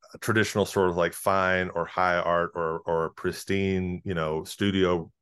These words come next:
recording is not, there's not something beautiful to appreciate in that. But I, I feel like a lot of the conversations I have, certainly around film especially, I find myself in the space of, like, defending a film that, you know, most people have kind of, like,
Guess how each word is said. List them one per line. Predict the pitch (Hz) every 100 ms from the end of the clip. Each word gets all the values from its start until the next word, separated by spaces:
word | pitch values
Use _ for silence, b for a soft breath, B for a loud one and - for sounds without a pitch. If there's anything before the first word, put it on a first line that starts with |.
| -
recording | 95 85 - 95 90 90 90
is | 90 85
not, | 90 85 85 -
there's | 85 85
not | 87 82
something | 85 85
beautiful | 80 87 85 - 82
to | 80
appreciate | - 87 - 85 -
in | 82
that. | 85 87 80 - b b b b _ _ _
But | 92
I, | 110 113 110
I |
feel | - 117 104
like | 95 92 -
a | 95
lot | 92 104 104
of |
the | 92
conversations | - 92 82 92 - 82
I | 82
have, | 85 82 80
certainly | - 92 87
around | 85 82 82 80
film | - 95 92 85
especially, | - 90 85 82 80 78 78 -
I | 87 87 87 - -
find | - 90 92
myself | 90 87 - 87 82
in | 87
the | 85
space | 80 - 85 82 -
of, | 78
like, | 80 80
defending | - - 87 85 85 80 82
a | 82
film | - 87 85 82 82
that, | 82 82 _ -
you |
know, | 87
most | 80 85 85
people | - 85 87
have | 85 82 -
kind | - 82
of, | 80
like, | 101 85